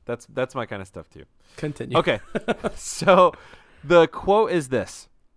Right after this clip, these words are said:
Speaker 1: There is a difference between doing your best and doing everything you can.
Speaker 2: I love it. I love it.
Speaker 1: And
Speaker 2: It's real
Speaker 1: I
Speaker 2: simple.
Speaker 1: heard that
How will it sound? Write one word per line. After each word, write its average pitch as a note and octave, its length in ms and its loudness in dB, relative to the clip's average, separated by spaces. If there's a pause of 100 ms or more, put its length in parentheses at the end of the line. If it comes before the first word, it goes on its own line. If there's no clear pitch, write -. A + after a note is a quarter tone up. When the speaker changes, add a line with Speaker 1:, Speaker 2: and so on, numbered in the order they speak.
(400)
Speaker 1:
There E3 260 -2
is E3 220 -4
a E3+ 80 -4
difference D3+ 640 -8
between C3 540 -14
doing B2+ 360 -10
your A2+ 200 -6
best A2 640 -8 (840)
and B2 200 -10
doing A#2+ 300 -6
everything A2 360 -12
you G2+ 120 -16
can. D#2+ 300 -18 (1160)
Speaker 2:
I A2+ 100 -12
love A#2 240 -6
it. - 160 -12 (1900)
I A2+ 40 -14
love A#2 280 -4
it. - 160 -12 (300)
Speaker 1:
And D3+ 340 -2
Speaker 2:
It's C3+ 80 -6
real A#2+ 100 -2
Speaker 1:
I E3 100 0
Speaker 2:
simple. F#3 180 -4
Speaker 1:
heard F3+ 140 -4
that D3+ 340 -4